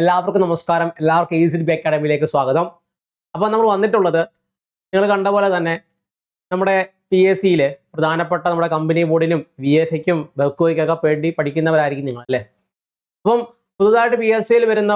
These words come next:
ഒരു ഉദ്യോഗാർത്ഥിയെ സംബന്ധിച്ചോളം പ്രധാനമായിട്ടും പി എസ് സിക്ക് വേണ്ടി പഠിച്ചു തുടങ്ങുക എന്ന് പറയുന്നത് വളരെ ക്ലേശകരമായിട്ടുള്ള കാര്യമൊക്കെ ആയിരിക്കാം.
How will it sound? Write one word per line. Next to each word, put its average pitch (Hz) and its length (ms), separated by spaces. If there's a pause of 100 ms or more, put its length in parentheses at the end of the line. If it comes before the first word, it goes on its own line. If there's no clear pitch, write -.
ഒരു 208 160
ഉദ്യോഗാർത്ഥിയെ 190 500
സംബന്ധിച്ചോളം 175 640 (140)
പ്രധാനമായിട്ടും 165 680
പി 160 160
എസ് 165 100
സിക്ക് 165 180
വേണ്ടി 165 200
പഠിച്ചു 147 220
തുടങ്ങുക 151 260
എന്ന് 151 140
പറയുന്നത് 143 360
വളരെ 143 240
ക്ലേശകരമായിട്ടുള്ള 139 640
കാര്യമൊക്കെ 131 360
ആയിരിക്കാം. 117 300